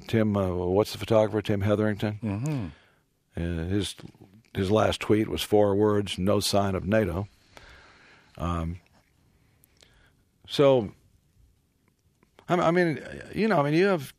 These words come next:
Speaker 1: choices of people that you, that you like and don't like. I, I guess there's only one area that I really don't agree with Obama. I mean, I, I think he can grow into it and become somebody. I want him to be the kind of leader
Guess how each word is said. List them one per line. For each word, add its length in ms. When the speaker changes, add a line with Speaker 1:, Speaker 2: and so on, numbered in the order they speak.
Speaker 1:
choices 460
of 120
people 300
that 200
you, 260
that 160
you 80
like 400
and 100
don't 180
like. 160
I, 400
I 80
guess 200
there's 160
only 180
one 560
area 320
that 140
I 40
really 300
don't 340
agree 260
with 140
Obama. 500
I 60
mean, 160
I, 220
I 140
think 260
he 80
can 180
grow 240
into 280
it 60
and 120
become 300
somebody. 420
I 100
want 220
him 80
to 80
be 140
the 120
kind 240
of 80
leader 480